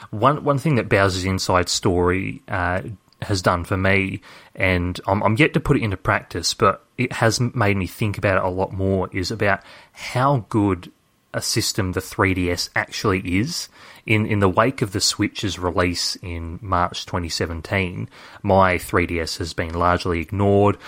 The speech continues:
We've even had some major Pokemon releases since then, which I've bought and barely played and that sort of thing.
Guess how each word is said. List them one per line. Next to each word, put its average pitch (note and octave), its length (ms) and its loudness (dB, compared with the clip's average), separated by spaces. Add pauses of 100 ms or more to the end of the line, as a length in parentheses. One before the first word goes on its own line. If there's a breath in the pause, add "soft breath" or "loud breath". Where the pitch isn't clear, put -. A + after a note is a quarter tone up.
(140 loud breath)
We've A2+ 120 4
even G#2+ 220 4
had F#2 240 -2
some F2+ 260 0
major F2 300 0
Pokemon A#2 500 4
releases A2+ 360 2
since - 320 -6
then, A#2 280 2
which G2+ 220 -4
I've F2 320 -4
bought B2+ 440 4
and F2+ 220 -2 (320)
barely F#2 340 0
played B2 520 4
and G2+ 140 -4
that A2 120 -4
sort A#2+ 240 -2
of A#2 60 -4
thing. A#2 380 0